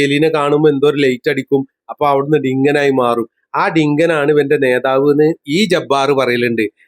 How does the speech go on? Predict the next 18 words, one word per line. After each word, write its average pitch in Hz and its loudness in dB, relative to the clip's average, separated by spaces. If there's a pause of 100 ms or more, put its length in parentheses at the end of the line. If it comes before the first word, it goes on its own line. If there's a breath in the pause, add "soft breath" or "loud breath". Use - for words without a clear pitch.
(120)
ഞാൻ 160 -2
എന്താ 196 0
പറയാ, 175 0
ജബ്ബാറിനെ, 165 0 (520)
ജബ്ബാറിന്റെ 180 0
ഒരു 202 -4
വീഡിയോ 170 2
ഇപ്പൊ 170 0
വൈറലായിട്ടുണ്ട്. 135 0
എന്ത്, 135 2 (420)
ചുംബന 202 0 (140)
സമരത്തിന്, 196 0
കുറച്ച് 180 0
വർഷങ്ങൾക്ക് 175 0
മുമ്പ് 175 2 (100)
ചുംബന 156 2
സമരം 160 0
നടന്നല്ലോ, 120 -2